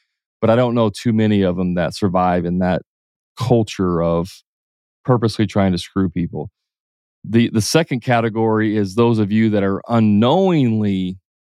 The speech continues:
screwing your employees. And you guys typically fall into the, "I'm gonna ten ninety-nine my employees."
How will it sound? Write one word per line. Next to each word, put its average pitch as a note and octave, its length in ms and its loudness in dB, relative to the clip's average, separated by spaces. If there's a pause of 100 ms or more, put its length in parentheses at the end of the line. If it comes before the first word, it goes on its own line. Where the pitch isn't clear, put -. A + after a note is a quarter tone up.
screwing G2+ 600 0
your F2+ 220 0
employees. F#2 680 0
And G2 240 4
you D#3+ 180 4
guys B2+ 320 2
typically A2 400 0
fall G#2+ 380 0
into G#2 480 0
the, G2 260 0
"I'm A2+ 200 -2
gonna A2+ 200 2
ten A#2+ 320 0
ninety-nine G2+ 600 2
my F#2 180 -2
employees." F#2 800 -2